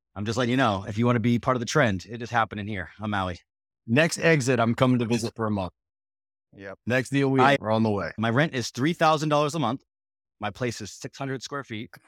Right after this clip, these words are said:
Speaker 1: So,
Speaker 2: Need,
Speaker 1: sacrifice.
Speaker 2: need a roommate.
Speaker 3: Yeah.
Speaker 2: I'm
Speaker 1: Yeah.
Speaker 2: tied up for the next little bit. We're, I've got another baby on the way in two days, but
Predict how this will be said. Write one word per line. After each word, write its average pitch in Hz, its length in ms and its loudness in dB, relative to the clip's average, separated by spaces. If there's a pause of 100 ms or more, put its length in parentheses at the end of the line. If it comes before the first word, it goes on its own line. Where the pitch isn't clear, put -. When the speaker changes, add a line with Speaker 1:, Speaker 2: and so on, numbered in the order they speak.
(340)
Speaker 1:
So, 101 340 -4
Speaker 2:
Need, - 800 -2
Speaker 1:
sacrifice. 98 240 0
Speaker 2:
need 127 80 2
a 127 40 2
roommate. 147 460 0 (400)
Speaker 3:
Yeah. 156 320 -4
Speaker 2:
I'm 139 160 4
Speaker 1:
Yeah. 101 80 -4
Speaker 2:
tied 156 260 4
up 151 240 2
for 143 180 0
the 143 100 4
next 139 260 0
little 135 200 2
bit. 120 300 4
We're, 131 320 0
I've 110 100 -4
got 127 180 4
another 120 320 2
baby 117 320 0
on 113 100 2
the 110 60 -2
way 107 220 0
in 98 140 -2
two 123 200 -2
days, 92 340 -4 (140)
but 95 160 -14